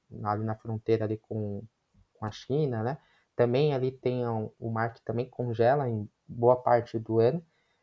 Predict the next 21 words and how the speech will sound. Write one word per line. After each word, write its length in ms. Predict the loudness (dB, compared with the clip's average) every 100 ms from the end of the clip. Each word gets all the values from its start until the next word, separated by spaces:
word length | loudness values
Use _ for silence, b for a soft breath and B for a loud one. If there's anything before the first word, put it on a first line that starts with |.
| _ _ _ -8
Então, 520 | -6 -2 4 6 6 6
ela 140 | 4
não 140 | 2
tem 180 | 0 0
acesso 460 | 0 0 0 2 2
ao 100 | 2
mar 240 | 2 0
quente, 320 | 0 -2 -2 -4
e 20 |
isso 140 | 2
é 40 | 2
algo 200 | 2 -2
que, 640 | -2 0 2 2 0 -2 2
que 80 |
é 60 | 2
ruim 200 | 4 0
pra 160 | 0 -2
Rússia, 260 | -2 -4
né? 60 | -8
Porque, 220 | -6 -2 -2
assim, 360 | -2 -6 -8